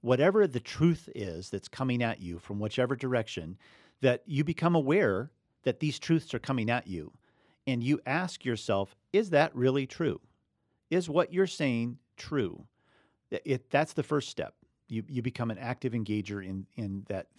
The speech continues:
thing coming at you. And then the next step is to consider, um, through the guidance of the Spirit of Jesus, to consider what the truth is. Um, "Is that really true?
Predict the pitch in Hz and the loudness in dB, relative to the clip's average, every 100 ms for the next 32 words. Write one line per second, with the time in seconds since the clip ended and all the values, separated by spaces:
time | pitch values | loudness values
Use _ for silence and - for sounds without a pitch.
0 | _ - - 123 101 101 98 98 90 87 | _ -20 -6 -4 -4 -6 -6 -6 -8 -10
1 | 78 - - - _ _ _ 117 107 101 | -10 -14 -20 -20 _ _ _ -4 -2 2
2 | 156 131 117 - _ _ - 107 127 156 | 4 2 -2 -8 _ _ -4 0 0 -2
3 | - - - 92 98 - _ - 101 98 | -6 -12 -8 -6 -6 -12 _ -8 -6 -6
4 | 98 - _ _ - 135 - 135 - 180 | -8 -16 _ _ -4 -4 0 -2 0 0
5 | 170 90 104 127 _ _ _ _ _ - | 2 0 -2 -6 _ _ _ _ _ -4
6 | 113 107 101 - _ _ 139 131 113 113 | -2 -2 -6 -10 _ _ 2 4 4 2
7 | 107 131 135 120 95 - - 127 143 123 | 2 0 -2 -6 -4 -6 0 0 0 -4
8 | 110 85 101 - _ _ - - 127 - | -4 -4 -8 -10 _ _ -12 -4 -4 -2
9 | 165 131 107 113 - - - 123 104 - | 0 0 2 0 -2 -12 -2 -2 -2 -4
10 | 131 95 - - _ _ _ 98 92 80 | -4 -4 -10 -18 _ _ _ -10 -10 -12
11 | - _ _ _ _ 156 160 127 - 113 | -16 _ _ _ _ 0 4 2 2 -2
12 | 123 139 - 95 120 | -2 -2 -2 -4 -4